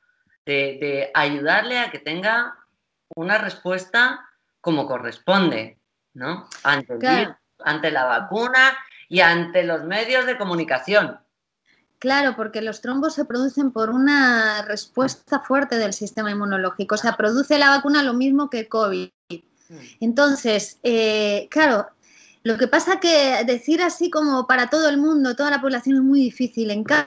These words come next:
Speaker 2: cada caso hay que, la persona tiene que hablar, tiene que,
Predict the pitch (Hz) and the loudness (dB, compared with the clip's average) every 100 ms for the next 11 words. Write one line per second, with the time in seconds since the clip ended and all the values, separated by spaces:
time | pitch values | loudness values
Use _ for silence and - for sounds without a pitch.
0 | - 349 349 - 285 302 - 330 370 370 | 0 2 2 2 0 0 -2 -4 -4 -10
1 | - 240 285 294 247 233 226 214 277 302 | -6 -4 -2 -2 -2 -2 -4 -2 2 2
2 | 277 269 220 196 214 240 254 247 247 240 | 2 0 0 -4 0 4 6 4 0 -2
3 | 254 262 254 233 | 0 0 0 -2